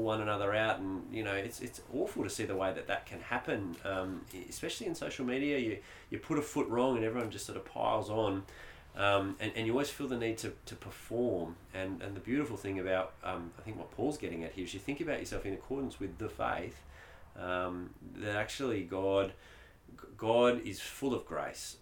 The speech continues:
and, um, he, he, he loves us. Um, he sent his son to die for us, and, uh, so we, we put our worth and our, and our hope not, actually not in ourselves, but actually in,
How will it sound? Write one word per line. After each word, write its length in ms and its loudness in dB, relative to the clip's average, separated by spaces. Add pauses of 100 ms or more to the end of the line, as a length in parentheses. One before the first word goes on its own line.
and, 420 -6
um, 340 -2
he, 160 -12
he, 480 -4
he 120 -6
loves 340 2
us. 380 -4
Um, 360 -2
he 60 -14
sent 200 0
his 120 -2
son 220 4
to 60 -4
die 360 4
for 220 -2
us, 360 -4 (100)
and, 480 -6
uh, 280 -2 (420)
so 280 0 (220)
we, 200 0 (260)
we 140 0
put 220 2
our 140 6
worth 540 2
and 120 -2
our, 380 -2
and 80 -4
our 140 -4
hope 200 -2 (100)
not, 200 -4 (360)
actually 220 -6
not 200 0
in 100 0
ourselves, 480 -4
but 100 0
actually 460 0
in, 180 -4